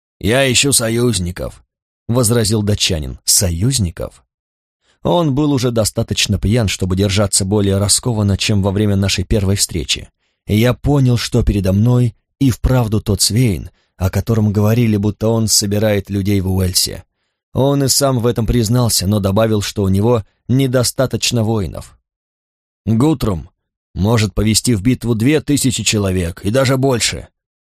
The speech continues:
Мне нужно столько же людей". "Ага, соперник Гутрума, надо будет это запомнить".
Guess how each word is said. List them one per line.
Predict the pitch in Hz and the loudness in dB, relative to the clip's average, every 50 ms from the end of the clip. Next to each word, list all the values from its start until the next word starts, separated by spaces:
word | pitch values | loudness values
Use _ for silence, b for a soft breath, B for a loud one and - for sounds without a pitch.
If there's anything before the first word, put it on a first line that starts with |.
| _ - | _ -10
Мне | - 82 90 98 107 117 | -4 -2 0 0 2 2
нужно | 123 127 127 113 123 135 127 | 2 2 2 2 2 0 0
столько | - - 160 156 135 117 - 113 101 | 0 0 2 2 2 0 -2 -4 -6
же | 92 98 | -4 -4
людей". | 98 104 123 135 127 127 113 82 - - _ _ _ _ _ _ _ _ _ _ - | -2 0 0 0 2 0 0 -2 -4 -10 _ _ _ _ _ _ _ _ _ _ -4
"Ага, | 110 110 95 87 90 87 82 | -2 0 0 0 0 0 0
соперник | - - - 95 - 101 98 95 95 92 95 - - | -2 -2 -2 0 0 0 2 2 2 0 0 0 -2
Гутрума, | 98 95 104 101 95 - - 87 76 73 82 | -2 0 0 -2 0 -2 -4 -4 -2 0 0
надо | 92 98 104 104 101 92 110 104 | 2 2 2 0 -2 -2 -4 -2
будет | 101 104 101 95 95 - 101 | -2 0 0 0 0 -2 -2
это | 92 - 101 | -4 -2 -2
запомнить". | 95 98 92 - 87 73 67 62 60 - - - | -4 -4 -4 -6 -6 -6 -6 -10 -10 -10 -12 -14